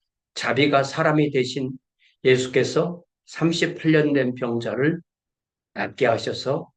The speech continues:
그가 자리에서 일어나서 자기가 깔고 있던 매트를 들고 걸어갔죠. 자, 이런 일이 있었습니다. 그 사람이 곧 나아서 자리를 들고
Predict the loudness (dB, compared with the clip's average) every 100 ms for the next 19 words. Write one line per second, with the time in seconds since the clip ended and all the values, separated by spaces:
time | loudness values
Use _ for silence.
0 | _ -8 -2 0 0 -2 -8 _ _ _
1 | _ _ _ -2 4 6 6 2 -2 -2
2 | 0 2 4 0 -2 0 0 -2 _ _
3 | _ _ -14 -8 -4 -4 -2 0 0 0
4 | -2 -2 -2 -2 -2 -4 -6 -4 -6 -2
5 | -2 -2 -8 _ _ _ -2 -2 -4 -12
6 | -14 -16 -16 _ _ -18 -18 -20 -20 _
7 | 2 6 8 8 6 4 0 -2 -2 0
8 | 0 0 -2 0 -4 -6 -20 -20 _ 4
9 | 4 6 4 6 4 2 2 0 0 -8
10 | -6 2 4 2 0 2 2 2 -4 _
11 | _ _ -8 0 2 2 0 0 0 2
12 | 0 0